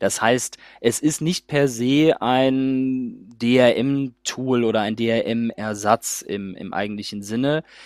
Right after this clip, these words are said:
was auch damit zu tun hat, dass, ähm, es aktuell noch nicht so praktikabel ist, insbesondere größere Dateien direkt auf der Blockchain zu speichern. Also bei E-Books ginge es eventuell noch, wenn sie rein Text sind,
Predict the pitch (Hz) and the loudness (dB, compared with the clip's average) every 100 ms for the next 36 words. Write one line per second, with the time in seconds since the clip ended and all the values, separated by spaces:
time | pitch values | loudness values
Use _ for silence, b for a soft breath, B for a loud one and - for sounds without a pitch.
0 | B B - 117 104 123 113 120 143 - | B B 2 4 6 4 4 2 0 -6
1 | 131 - 143 135 135 - - - 120 120 | -12 -10 -6 -2 -2 -4 -8 -2 0 0
2 | - - - 110 113 113 113 - - - | -2 -8 -6 -4 -2 -2 -4 -8 -12 -12
3 | - 117 - - 113 - - 120 135 123 | -6 -6 -6 -4 -4 -2 -2 0 2 0
4 | 123 131 147 - - 139 147 151 - 127 | -2 -2 -2 -4 -2 0 2 2 0 -4
5 | - 135 - 123 131 131 113 123 - 131 | -4 -10 -4 0 0 0 -4 -4 -6 -10
6 | - 127 123 123 123 120 117 143 156 127 | -6 -2 -2 0 -2 0 0 0 0 0
7 | 110 - 113 110 110 107 - 107 117 110 | -2 -4 -4 -2 0 -2 -2 -4 -4 -2
8 | 113 113 123 - 104 - 101 95 - - | 2 2 0 -4 -8 -6 -6 -6 -8 -12
9 | 90 - 90 - 78 - - - - 98 | -12 -14 -14 -12 -12 -12 -16 -12 -12 -10
10 | 104 104 117 135 127 - - 131 135 113 | -4 -2 0 -2 -4 -4 -2 0 0 -2
11 | - 107 107 117 120 110 104 127 156 151 | -6 -4 -2 -2 -4 -8 -2 0 0 -2
12 | 147 156 131 123 120 117 104 107 117 110 | -4 -4 -4 -4 -4 -4 -2 -2 -2 -4
13 | 135 139 - - 139 139 | -8 -8 -8 -4 -4 -6